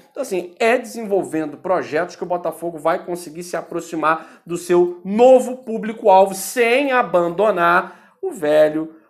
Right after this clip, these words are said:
público-alvo, né? Aqueles torcedores mais experientes, mais antigos, que usam esse bonezinho aqui,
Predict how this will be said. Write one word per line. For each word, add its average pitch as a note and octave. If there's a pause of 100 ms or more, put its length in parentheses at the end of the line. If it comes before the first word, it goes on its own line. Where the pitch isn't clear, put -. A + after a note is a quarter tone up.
(100)
público-alvo, B2+
né? B2
Aqueles C3+
torcedores B2+
mais B2+
experientes, B2
mais A2
antigos, C3
que -
usam A#2
esse A#2+
bonezinho A#2+
aqui, G3+